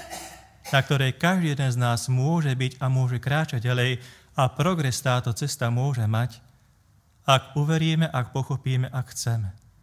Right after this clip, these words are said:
Ak sa pre Boha otvoríme, aby nám na tejto ceste pomáhal.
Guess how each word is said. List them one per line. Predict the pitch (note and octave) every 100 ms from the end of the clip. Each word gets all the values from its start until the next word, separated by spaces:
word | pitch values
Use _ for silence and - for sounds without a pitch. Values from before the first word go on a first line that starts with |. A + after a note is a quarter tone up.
| - - - - -
Ak | B2+ C3
sa |
pre | A#2+ C3
Boha | B2 A#2+ A2
otvoríme, | B2 C3 C3 C#3 C#3 C#3+ C#3 - - - - -
aby | C3 B2+
nám | A#2+ A#2
na | A2+
tejto | A#2 A2
ceste | A2 A2+ - A2
pomáhal. | F#2+ G#2+ G2 F#2+ F#2+